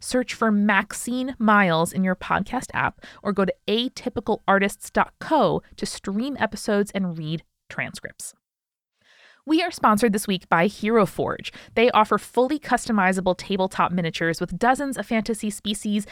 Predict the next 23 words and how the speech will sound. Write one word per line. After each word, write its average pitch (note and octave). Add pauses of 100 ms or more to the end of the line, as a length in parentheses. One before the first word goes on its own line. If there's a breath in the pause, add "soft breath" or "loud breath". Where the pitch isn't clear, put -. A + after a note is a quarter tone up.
(120 loud breath)
and A3+
thousands G#3+
of G3+
parts G3+
to F#3+
choose G#3
from. F3+
Yes, A3
including A3+
goats. A#3+ (420 loud breath)
These B3+
custom C4+
minis A#3+
come A3+
in F3+
a G#3
variety G3+
of G3+
materials, G3
including A3
color G#3+
printed E3+ (160)
options. A3+